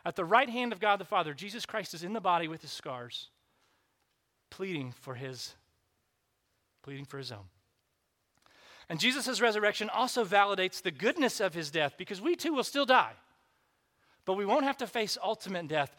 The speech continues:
Those who trust in Christ will someday rise into real, physical, literal bodies again someday too. And that, my friends, is hope that we need.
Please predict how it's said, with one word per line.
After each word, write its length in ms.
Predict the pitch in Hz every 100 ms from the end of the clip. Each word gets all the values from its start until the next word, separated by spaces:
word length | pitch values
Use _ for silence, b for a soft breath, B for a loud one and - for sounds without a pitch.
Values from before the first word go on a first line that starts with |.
| B -
Those 440 | 160 226 277 -
who 100 | 240
trust 320 | - 226 -
in 120 | 220
Christ 340 | 180 196 185 -
will 100 | 170
someday 640 | - - 233 262 220 208
rise 560 | 214 147 190 185 202 180
into 220 | 170 170
real, 420 | 151 202 226 226 -
physical, 540 | 208 202 214 208 208 165
literal 340 | 185 196 208
bodies 440 | 175 160 156 156
again 280 | 156 151 151
someday 440 | 151 165 156 147 135
too. 340 | - 139 110 B B B B B 160
And 160 | 165
that, 240 | 185 196 196 _ -
my 140 | 143
friends, 520 | 135 143 139 131 - - _ _ _ _ _ _ _
is 100 | 131
hope 340 | 120 165 165 -
that 160 | 143
we 120 | 127 123
need. 260 | 117 104